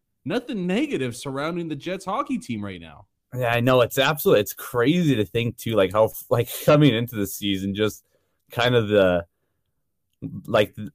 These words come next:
Speaker 2: the kind of discourse over the, the, the off season and how we're, we're going in and it's like, "Oh, we're," <laughs> and, and I'm one of the big, I'm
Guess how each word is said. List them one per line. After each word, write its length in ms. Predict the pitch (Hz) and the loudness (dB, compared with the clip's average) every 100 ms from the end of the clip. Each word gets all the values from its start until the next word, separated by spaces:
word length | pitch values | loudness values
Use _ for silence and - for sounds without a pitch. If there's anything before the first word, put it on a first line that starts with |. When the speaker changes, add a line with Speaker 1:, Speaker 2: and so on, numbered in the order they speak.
| 135 | -6
Speaker 2:
the 100 | - | -2
kind 200 | 110 151 | 0 2
of 140 | 135 - | 2 2
discourse 580 | 113 143 - 127 101 - | -2 -2 0 2 2 2
over 180 | 107 | 0
the, 280 | 104 98 95 | 2 4 4
the, 200 | 92 92 95 | 2 -2 -2
the 60 | |
off 300 | 95 101 131 | 0 2 0
season 400 | - 110 98 98 | -2 -4 -2 -2
and 120 | 95 98 | -4 -2
how 260 | 107 104 | 2 4
we're, 140 | 107 107 110 | 4 2 -4
we're 100 | 120 | -2
going 280 | 120 131 123 | 6 8 8
in 60 | 131 | 6
and 100 | 123 | 4
it's 80 | |
like, 140 | 120 117 | 2 6
"Oh, 200 | 170 165 | 8 8
we're," 260 | 135 143 135 | 8 6 4
<laughs> 100 | _ | _
and, 180 | - 120 - 156 - | 2 2 4 2 4
and 140 | 156 | 6
I'm 160 | 139 160 | 6 6
one 160 | 156 | 8
of 60 | 151 | 8
the 100 | 147 | 8
big, 220 | 131 147 | 8 6
I'm 400 | 143 123 147 131 | 6 6 6 4